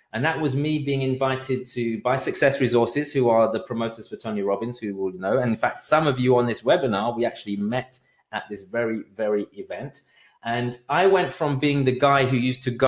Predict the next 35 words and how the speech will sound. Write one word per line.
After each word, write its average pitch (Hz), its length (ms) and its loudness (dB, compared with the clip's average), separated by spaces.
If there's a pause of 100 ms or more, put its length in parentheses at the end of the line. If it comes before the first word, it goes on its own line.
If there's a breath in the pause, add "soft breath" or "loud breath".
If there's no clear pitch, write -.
go 127 260 4
to 156 300 2
Success - 480 -4
Resources 98 640 -4
events. 95 420 -10
You 107 60 -10
know, 110 100 -4
I've 120 160 -2
done 156 220 0
their 123 240 4 (420)
trainings, 110 480 2
I've 110 240 2
been 147 240 0
to 127 340 2 (220 loud breath)
M 123 200 0
M 117 180 4
I, 110 260 2
I've 101 100 0
done 135 220 2
Quantum 123 560 2
Leap, 117 240 -2
I've 107 160 0
done 139 180 4
all 139 140 6
of 127 80 2
their 123 160 4
programs, 123 640 0
and 120 140 -2
I 120 40 2
used 139 200 -2
to 135 80 -10
be 127 100 0
the, 120 280 -2
the 127 80 -6
consumer. 131 920 0